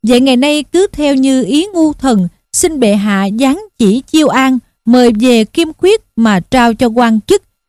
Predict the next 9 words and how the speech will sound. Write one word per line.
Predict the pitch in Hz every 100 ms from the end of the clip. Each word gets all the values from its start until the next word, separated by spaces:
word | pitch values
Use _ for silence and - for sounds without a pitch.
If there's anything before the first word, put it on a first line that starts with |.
| -
để | 208
coi | 240 269 240
chốn | 202 254 359
biên | 285 269
cương | 226 277 269 233 -
tất | 370 403
là | 254 214 160
yên | - 269 233
ổn. | - 196 175